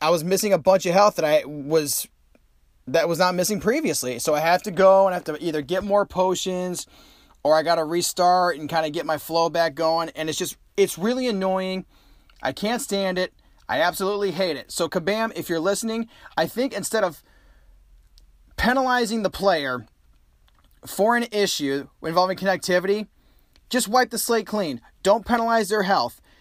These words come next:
Just restart the fight. S-,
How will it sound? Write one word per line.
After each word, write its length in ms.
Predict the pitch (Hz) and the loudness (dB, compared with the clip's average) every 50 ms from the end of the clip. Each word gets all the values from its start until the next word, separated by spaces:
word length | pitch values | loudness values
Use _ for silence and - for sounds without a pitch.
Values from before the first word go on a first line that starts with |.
| _ _ - _ _ | _ _ -20 _ _
Just 680 | - - - 220 233 240 240 226 - - - - - - _ - | -10 -2 2 2 4 4 2 0 -2 -6 -8 -8 -10 -10 _ -10
restart 460 | 151 170 202 220 - - 240 240 233 | -6 -4 -4 -2 0 0 0 0 0
the 60 | 240 214 | -4 -6
fight. 460 | - - 208 196 190 185 185 170 - _ _ _ _ _ _ _ _ _ | 0 4 6 6 6 4 0 -4 -8 _ _ _ _ _ _ _ _ _
S-, 160 | - - - | -16 -16 -16